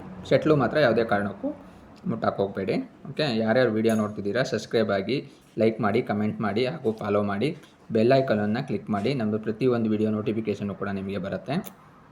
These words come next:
ಓಕೆ, ಲೇಡೀಸ್ ಟೈಲರಿಂಗ್ ಬಗ್ಗೆ ಯಾವುದೇ ಹೆಚ್ಚಿನ ಮಾಹಿತಿ ಬೇಕಂದ್ರೂ ಕೂಡ ಕಾಮೆಂಟಲ್ಲಿ ತಿಳಿಸಿ, ತಿಳಿಸ್ಕೊಡ್ತೇನೆ. ಓಕೆ, ನೋಡಿದ್ರಲ್ಲ ನೋಡಿ, ಇದು ಪ್ರೆಷರ್ ಪುಟ್ಟನ್ನ ಈ ರೀತಿ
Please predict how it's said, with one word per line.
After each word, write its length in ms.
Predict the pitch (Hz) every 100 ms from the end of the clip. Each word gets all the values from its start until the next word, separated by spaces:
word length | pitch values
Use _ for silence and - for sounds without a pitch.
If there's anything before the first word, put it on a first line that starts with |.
| -
ಓಕೆ, 180 | - 139 202 - - 110
ಲೇಡೀಸ್ 260 | 120 131
ಟೈಲರಿಂಗ್ 440 | - 113 110 107 104
ಬಗ್ಗೆ 220 | 101 113
ಯಾವುದೇ 220 | 107 107 123
ಹೆಚ್ಚಿನ 300 | 117 - 113
ಮಾಹಿತಿ 340 | 104 110 113
ಬೇಕಂದ್ರೂ 580 | 98 101 - 95 98 110
ಕೂಡ 160 | 123 110
ಕಾಮೆಂಟಲ್ಲಿ 600 | 107 - 110 104 107 143
ತಿಳಿಸಿ, 340 | 110 110 - 339 - - _
ತಿಳಿಸ್ಕೊಡ್ತೇನೆ. 640 | - 107 - 95 - 95
ಓಕೆ, 240 | 98 98 170 160 - - - - - _ _ _ - -
ನೋಡಿದ್ರಲ್ಲ 360 | 107 98 101
ನೋಡಿ, 200 | 113 101
ಇದು 160 | 104 156
ಪ್ರೆಷರ್ 360 | - 107 107 -
ಪುಟ್ಟನ್ನ 320 | 90 - 110 220 - - - - - -
ಈ 60 |
ರೀತಿ 260 | - -